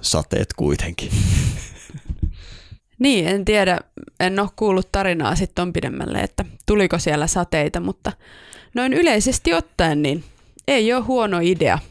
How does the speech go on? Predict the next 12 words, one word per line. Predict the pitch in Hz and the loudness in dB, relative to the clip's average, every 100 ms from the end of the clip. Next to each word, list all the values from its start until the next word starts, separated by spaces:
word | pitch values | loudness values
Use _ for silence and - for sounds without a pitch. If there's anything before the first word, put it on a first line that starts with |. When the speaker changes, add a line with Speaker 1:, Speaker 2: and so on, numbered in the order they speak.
| - - - | -16 -16 -6
Speaker 2:
tässä | 185 180 - 165 - - - - - - 180 | -2 0 0 -2 -6 -18 -20 -20 -20 -8 0
vapun | 190 190 185 170 165 | 0 2 0 0 0
ja | - - - - _ _ - _ _ - | 0 -4 -12 -20 _ _ -20 _ _ -2
toukotöiden | 196 185 185 190 185 175 170 180 | 0 2 0 2 2 2 0 -2
tienoilla | 208 190 175 156 139 139 156 - - - - - | 0 2 2 0 0 0 -2 -6 -20 -20 -20 -8
sitten | - 180 - 175 | -4 -4 -2 -2
vähän | 180 185 175 - - | 0 0 -2 -4 -2
ukon | 196 190 175 165 | 0 2 0 2
maljoja | 165 165 160 160 165 | 2 2 2 0 0
kilistellä. | 180 165 - - - - - - - - - - - - - | 0 0 0 -2 -4 -4 -8 -10 -14 -14 -14 -18 -20 -20 -6
Kuten | 233 156 196 | 2 4 2
Speaker 1:
Tai, | - - _ _ _ _ _ 190 | 0 -14 _ _ _ _ _ -16